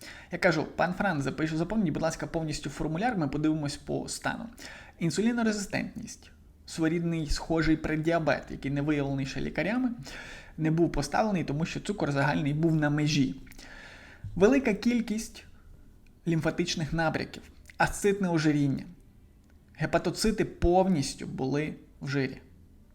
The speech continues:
Неалкогольний цирозик такий. І це все було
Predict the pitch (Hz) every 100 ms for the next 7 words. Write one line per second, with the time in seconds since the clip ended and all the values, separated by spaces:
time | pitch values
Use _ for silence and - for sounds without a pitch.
0 | - - - - 151 139 139 151 165 135
1 | 131 135 131 135 - - - - - -
2 | - - - - 147 139 196 214 - -
3 | - - - - - - - - - 180
4 | 220 269 - 160 165 226